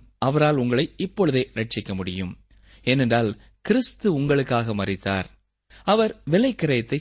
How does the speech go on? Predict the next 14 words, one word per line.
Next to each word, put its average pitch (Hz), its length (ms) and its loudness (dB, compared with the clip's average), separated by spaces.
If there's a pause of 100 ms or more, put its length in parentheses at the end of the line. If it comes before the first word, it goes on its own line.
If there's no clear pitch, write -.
செலுத்திவிட்டார். 95 640 -4 (600)
தன்னுடைய 120 380 2
நீதியை 170 640 0
அவர் 143 260 -2
உங்களுக்கு 107 400 -4
கொடுக்கிறார். 90 560 -8 (920)
மறு 277 300 2
ஜென்ம 190 440 0
முழுக்கினாலும் 107 800 -2 (380)
என்றும் 120 260 -8
பார்க்கிறோம். 95 480 -10 (520)
இந்த 135 200 0
முழுக்கு 214 460 0
என்பது 143 460 0